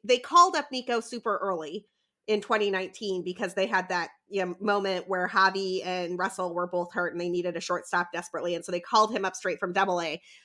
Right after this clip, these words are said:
And so now what they've basically just done is they bought out his age twenty-seven or twenty-eight season. And now Nico hits free agency at twenty-eight or twenty-nine instead of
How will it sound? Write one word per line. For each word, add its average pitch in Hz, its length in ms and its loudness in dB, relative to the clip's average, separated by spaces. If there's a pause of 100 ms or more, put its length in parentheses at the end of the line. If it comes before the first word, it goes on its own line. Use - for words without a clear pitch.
(280)
And 233 240 8
so 214 520 10
now 311 240 10
what 277 100 6
they've 240 180 6
basically 233 440 4
just 202 180 0
done 190 160 2
is 185 120 -2
they 190 100 2
bought 190 240 6
out 170 320 2
his 175 500 -6
age 180 340 -4 (100)
twenty-seven 180 540 -2
or 175 80 -4
twenty-eight 180 460 -4
season. 214 460 -4 (380)
And 196 200 2
now 196 220 4
Nico 190 340 2
hits 190 300 -4
free 196 180 2
agency 185 480 -2
at - 140 -8
twenty-eight 190 400 2
or 180 80 -2
twenty-nine 175 580 -2
instead 175 340 -6
of 156 200 -10